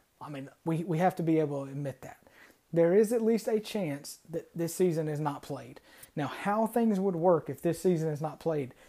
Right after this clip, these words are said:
as it pertains to a potential twenty twenty-one draft, who knows, okay? But if I need a quarterback,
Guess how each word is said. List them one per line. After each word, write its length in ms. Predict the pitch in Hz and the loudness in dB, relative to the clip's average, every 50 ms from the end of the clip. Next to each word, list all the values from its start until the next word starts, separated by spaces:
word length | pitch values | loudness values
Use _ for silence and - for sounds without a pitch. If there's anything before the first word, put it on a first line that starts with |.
| - _ - | -20 _ -6
as 160 | 160 156 139 | -6 -4 -4
it 100 | 156 - | -6 -6
pertains 480 | - 156 - - 170 175 175 175 - - | -6 -6 -4 -4 -2 -2 -2 -2 -2 -2
to 180 | - 165 160 | -2 0 0
a 40 | 156 | 0
potential 440 | - - 156 - 147 131 151 170 156 | -2 -2 -4 -4 -4 -2 -2 -2 -4
twenty 320 | - - 175 180 170 160 | -4 -4 -4 -4 -2 -4
twenty-one 520 | 147 - 175 165 151 151 170 196 196 180 160 | -4 -4 -4 -2 -2 0 2 2 2 2 0
draft, 420 | 147 147 131 131 131 - - - _ _ _ - - - _ - - | 0 -4 -6 -8 -10 -12 -16 -18 _ _ _ -20 -20 -20 _ -6 0
who 180 | 185 214 202 | 2 2 2
knows, 500 | - 117 101 85 - - - - - - - _ _ _ _ - | 2 0 -2 -4 -8 -12 -14 -14 -14 -14 -16 _ _ _ _ -8
okay? 360 | 143 143 165 170 156 156 151 - _ _ _ _ _ _ _ _ _ _ _ _ _ _ - _ _ _ - | -4 0 4 4 4 2 0 -4 _ _ _ _ _ _ _ _ _ _ _ _ _ _ -20 _ _ _ 0
But 120 | 175 170 | 2 2
if 120 | 165 - 185 | 2 2 2
I 100 | 226 277 | 2 4
need 160 | 277 277 262 | 4 4 2
a 40 | 247 | 2
quarterback, 560 | - 220 196 170 131 - - - - - _ | 2 4 4 4 2 -2 -10 -16 -20 -20 _